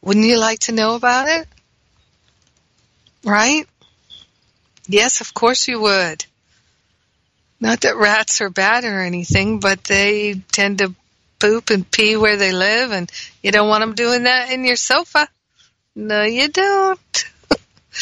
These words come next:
So, but, but you see, if we're not paying attention when these beliefs come up,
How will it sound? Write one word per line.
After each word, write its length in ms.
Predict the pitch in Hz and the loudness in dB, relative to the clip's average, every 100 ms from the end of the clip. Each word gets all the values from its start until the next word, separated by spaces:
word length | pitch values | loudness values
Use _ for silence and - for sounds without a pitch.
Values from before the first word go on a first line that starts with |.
| - - - - - | -6 -6 -8 -10 -4
So, 500 | - - 233 208 208 _ _ _ _ _ | -2 0 0 -2 -12 _ _ _ _ _
but, 220 | 220 240 - | 2 2 2
but 180 | 254 - | -2 0
you 120 | 247 | -2
see, 440 | - - 247 240 - | -2 -2 -2 -4 0
if 240 | 226 - | -2 0
we're 200 | 233 226 | 2 2
not 280 | 226 240 - | 2 0 -2
paying 300 | - 214 202 | -2 0 0
attention 600 | 175 - 277 - - 185 | -2 -2 0 0 -2 -4
when 180 | 190 190 | -4 0
these 280 | 190 202 - | 2 2 0
beliefs 500 | - 196 196 196 - | -2 -2 -2 0 -2
come 280 | - 180 180 | -4 -6 -2
up, 380 | 240 226 - | 0 -2 -4